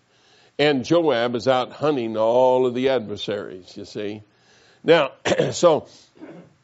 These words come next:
in chapter nineteen, when, uh,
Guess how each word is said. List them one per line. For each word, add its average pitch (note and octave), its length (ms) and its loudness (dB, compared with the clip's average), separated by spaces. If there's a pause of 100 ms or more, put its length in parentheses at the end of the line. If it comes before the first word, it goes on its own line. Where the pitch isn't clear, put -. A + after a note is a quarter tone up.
(560)
in D3 160 0
chapter D#3 360 2
nineteen, B2 720 -2 (640)
when, C3 380 2
uh, A2+ 340 2